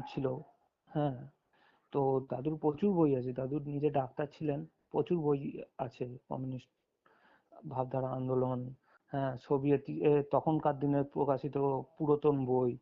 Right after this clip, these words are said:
সে স-, অনেক কিছু আছে। আর পড়ার ওপর আমার একটা ন্যাক আছে, আমি সেগুলো পড়তাম বসে বসে, অফ টাইমে, একদম ছোটবেলা থেকে, ফাইভ সিক্স থেকেই আমার মনে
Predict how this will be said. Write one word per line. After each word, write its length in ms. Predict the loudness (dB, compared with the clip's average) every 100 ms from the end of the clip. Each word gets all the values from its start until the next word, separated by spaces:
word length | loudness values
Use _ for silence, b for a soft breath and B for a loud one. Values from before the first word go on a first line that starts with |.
| _ _ _ _
সে 140 | -4
স-, 200 | -4 -2
অনেক 240 | 0 2 2
কিছু 220 | 0 2 2
আছে। 200 | 2 -2
আর 160 | -6 -8 -10 _ _ _ 0
পড়ার 380 | 2 4 4 2
ওপর 220 | 2 2
আমার 200 | 2 2
একটা 200 | 4 4 2 -2 -6
ন্যাক 320 | -2 2 2 2
আছে, 220 | 0 0 -2
আমি 240 | -2 -2 -2 -4
সেগুলো 280 | -4 -2 2
পড়তাম 460 | 2 0 -2 -8 -10 -18 _ _ _ _ _ -2
বসে 200 | 0 0
বসে, 260 | -4 -6 -6 -2
অফ 140 | -2
টাইমে, 260 | 0 0 0 -2 0
একদম 240 | 2 2
ছোটবেলা 480 | 2 4 4 4 2
থেকে, 240 | 0 -6 -10 -14 b b b b -2
ফাইভ 200 | 2 2 0
সিক্স 220 | -4 -2
থেকেই 260 | 0 2 4
আমার 220 | 2 2 0
মনে 280 | 2 2